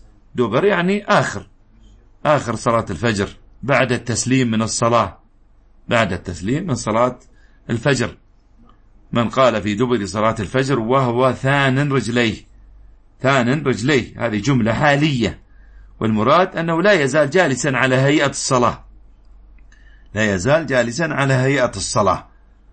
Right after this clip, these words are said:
وهو ثان رجليه قبل أن يتكلم، يعني قبل أن يتكلم بأي شيء، بأي شيء من كلام الدنيا. وإلا فالسنة أنه إذا سلم المصلي استغفر ثلاثاً،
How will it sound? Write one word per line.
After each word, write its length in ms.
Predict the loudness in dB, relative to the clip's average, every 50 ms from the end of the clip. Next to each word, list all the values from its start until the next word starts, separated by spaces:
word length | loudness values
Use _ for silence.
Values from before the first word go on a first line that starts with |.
| -20 -20 -16 -8 -4
وهو 240 | -2 0 0 0
ثان 300 | 0 2 2 2 2 2
رجليه 540 | 2 0 0 -2 -2 0 0 0 0 -2 -6 _ _ _ _ _ _ _ _ _ -2
قبل 320 | 0 0 0 0 0 0
أن 240 | 0 0 0 0 0
يتكلم، 800 | 2 0 0 0 -2 -4 0 0 0 2 2 0 0 -2 -4 -8 -16 -20 -20 _ -20 -20 -20 _ _ -8
يعني 220 | -4 -2 -2 -2
قبل 320 | -2 0 -2 -2 0 0 -2
أن 140 | -2 0 0
يتكلم 720 | -2 -2 -4 -6 -4 -4 -2 0 0 0 0 0 0 0
بأي 340 | 0 0 0 0 0 0 0
شيء، 300 | -2 -6 -6 -6 -6 -4
بأي 360 | -2 0 0 2 2 2 0
شيء 300 | 0 0 0 -2 0 -2
من 120 | -2 -2
كلام 300 | 0 2 2 2 2 2
الدنيا. 520 | 0 -2 -2 -2 0 0 0 -2 -4 -6 -12 _ _ _ _ -20 -20 _ _ _ _ -20 _ -8
وإلا 440 | -4 -2 -2 -2 0 2 2 2 2
فالسنة 760 | 0 -2 -12 -10 -6 -4 -4 -2 -2 0 0 -2 -2 -4 -14 _ _ _ _ _ _ _ _ _ -6
أنه 300 | -4 -2 0 0 0 0
إذا 180 | 0 2 2 0
سلم 680 | 0 2 0 0 0 0 0 0 2 2 2 0 0 -4 -14 _ _ -10 -6
المصلي 680 | -4 -4 -4 -2 0 0 0 0 0 -2 -2 -2 -4 -8 _ _ _ _ _ -14
استغفر 480 | -6 -2 -2 -2 0 0 0 2 2
ثلاثاً، 520 | 2 2 2 4 4 4 2 0 -6 -8